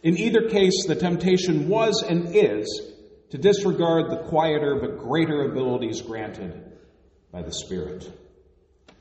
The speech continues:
Gifts of faith, love, and hope, the three great virtues, according to Paul, often don't garner much notice because they're in the background.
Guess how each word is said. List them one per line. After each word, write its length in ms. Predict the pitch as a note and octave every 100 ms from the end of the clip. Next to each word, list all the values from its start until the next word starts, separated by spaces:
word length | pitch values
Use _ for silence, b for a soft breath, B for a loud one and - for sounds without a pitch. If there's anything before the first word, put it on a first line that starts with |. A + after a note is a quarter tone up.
| _
Gifts 440 | - C#3+ C3+ C#3 -
of 180 | A2+ -
faith, 460 | D#3+ D#3+ D#3 - -
love, 440 | A2+ C#3+ D3+ D3+ -
and 200 | G2+ F#2+
hope, 760 | E3+ G3+ - - - - -
the 80 | G3
three 420 | - F3+ A3 A3
great 460 | F#3+ E3 F#3 F#3 F3+
virtues, 500 | F#3 F#3 - C3+ A2+
according 420 | A2+ D3+ C3 B2+
to 80 | B2
Paul, 800 | - D3 C#3 C3 B2+ - - -
often 400 | E3 G#3 A#3 A3+
don't 360 | D#3+ D#3+ D#3+ A#2+
garner 400 | B2 C#3 A#2+ G#2+
much 280 | G#2+ A2 -
notice 420 | C3+ G3+ G3+ -
because 380 | A#2 A2 B2 -
they're 180 | C#3 C#3+
in 200 | C#3 C#3+
the 60 |
background. 760 | - F#3+ G2+ - G#2+ D2 -